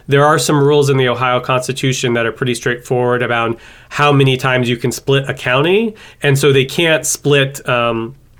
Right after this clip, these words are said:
the county that holds Cincinnati more than once. And so you do have to put the, all those Democratic voters somewhere.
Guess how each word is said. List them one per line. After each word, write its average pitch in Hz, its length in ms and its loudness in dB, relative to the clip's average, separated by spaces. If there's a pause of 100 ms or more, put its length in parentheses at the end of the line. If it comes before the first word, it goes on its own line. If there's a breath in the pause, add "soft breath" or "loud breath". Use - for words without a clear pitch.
(280)
the 135 100 2
county 139 380 2
that 117 240 0
holds 139 260 0
Cincinnati 120 480 0
more 120 240 0
than 110 180 -4
once. 131 400 -2 (320 loud breath)
And 139 160 2
so 147 160 2
you 127 200 0
do 170 260 2
have 156 200 2
to 151 80 -4
put 160 240 -2
the, 151 60 0
all 143 180 4
those 139 180 4
Democratic 131 480 0
voters 117 320 -2
somewhere. 110 520 0